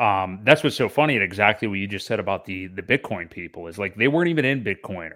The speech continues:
early enough, clearly, um, to,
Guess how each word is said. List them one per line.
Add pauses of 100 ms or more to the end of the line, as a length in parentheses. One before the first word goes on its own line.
early
enough, (200)
clearly, (220)
um,
to,